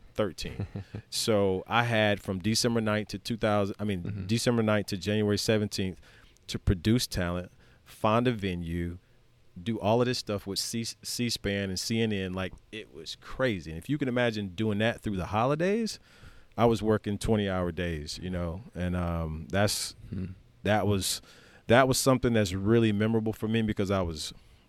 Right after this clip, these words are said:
Speaker 1: I was broke, but I wasn't all the way broken.
Speaker 2: Hmm.
Speaker 1: Um, and I was, I was trying to prove myself to,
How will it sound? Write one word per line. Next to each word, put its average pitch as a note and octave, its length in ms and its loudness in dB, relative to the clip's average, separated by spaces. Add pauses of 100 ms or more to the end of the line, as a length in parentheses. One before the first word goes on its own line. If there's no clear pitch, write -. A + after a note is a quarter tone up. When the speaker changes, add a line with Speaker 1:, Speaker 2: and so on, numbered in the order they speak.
(100)
Speaker 1:
I F#2+ 40 -4
was F2+ 140 -2
broke, C3 340 4
but G#2 100 0
I G#2+ 40 4
wasn't G#2 340 4
all G2 180 0
the A2 60 0
way G#2 120 4
broken. A#2+ 520 0 (360)
Speaker 2:
Hmm. G#2+ 280 4 (240)
Speaker 1:
Um, F#2 680 0 (200)
and G2+ 140 2
I G#2 100 6
was, F#2+ 300 2 (140)
I G#2 80 4
was G#2 140 4
trying C3 220 4
to F#2+ 60 2
prove C3+ 460 4
myself G2 580 -2
to, F#2 400 -4